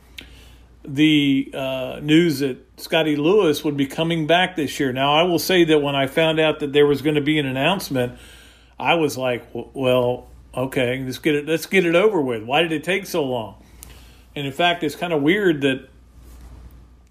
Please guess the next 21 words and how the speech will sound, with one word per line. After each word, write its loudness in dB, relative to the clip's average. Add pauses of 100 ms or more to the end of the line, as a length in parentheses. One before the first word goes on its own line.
(120)
we 0
still 0
don't -2
know -2
for -8
sure -4
about, 0 (960)
and -6
again, -2 (320)
when -2
you're 2
listening 2
to 0
this, 2
you 0
may 0
have 0
already 0
found -6
out, 0
but -8